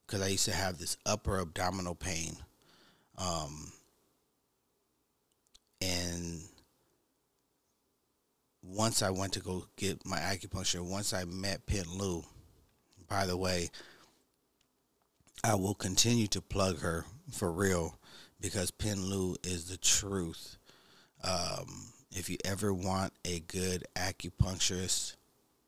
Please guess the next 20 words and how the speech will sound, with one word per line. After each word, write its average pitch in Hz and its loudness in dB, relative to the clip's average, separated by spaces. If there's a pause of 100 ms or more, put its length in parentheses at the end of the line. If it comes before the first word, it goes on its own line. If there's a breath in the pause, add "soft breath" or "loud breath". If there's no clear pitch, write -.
(220)
go 104 4
see 95 4
Pin 90 -2
Lu. 87 -2 (280)
She - 0
is 87 -4
in 87 -6
Poway, 92 0 (640 soft breath)
P 113 2
I 98 4
N 92 0 (300)
L 87 0 (200)
U. 85 0 (680 soft breath)
She's - -6
San 101 2
Diego, 104 2
California, 98 0 (100)
Poway 92 4
area. 87 -2 (680 loud breath)
Um, 80 -4